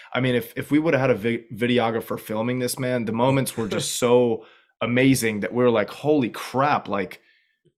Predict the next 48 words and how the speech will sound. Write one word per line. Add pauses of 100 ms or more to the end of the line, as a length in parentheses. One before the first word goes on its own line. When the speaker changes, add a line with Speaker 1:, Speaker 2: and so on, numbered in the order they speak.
(140)
Speaker 1:
we
have
a
pretty
damn
good
product
here.
Like,
this
could
really, (260)
this
could
really
be
groundbreaking." (560)
And,
you
know,
since
then
we've
made (180)
hopefully
four
more
songs
after
that,
that, (200)
you
know,
hold
up
to
the,
to
the
Breed
standard,
at
least,
Speaker 2:
Yeah.
Speaker 1:
in
my
opinion.
So.